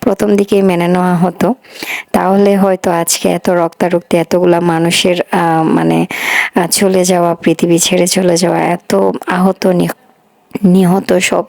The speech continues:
মিলিয়ে এত ক্ষয়ক্ষতি, এতগুলা, মানে,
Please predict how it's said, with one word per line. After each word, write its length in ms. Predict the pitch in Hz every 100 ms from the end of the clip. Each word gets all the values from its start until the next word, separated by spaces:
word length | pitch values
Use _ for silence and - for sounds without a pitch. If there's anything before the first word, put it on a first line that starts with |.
| -
মিলিয়ে 260 | 175 175
এত 240 | 175 - 196
ক্ষয়ক্ষতি, 840 | - - 208 202 - - 220 - - - - - -
এতগুলা, 840 | - - 202 214 208 190 185 175 - - _ -
মানে, 400 | 214 190 190 190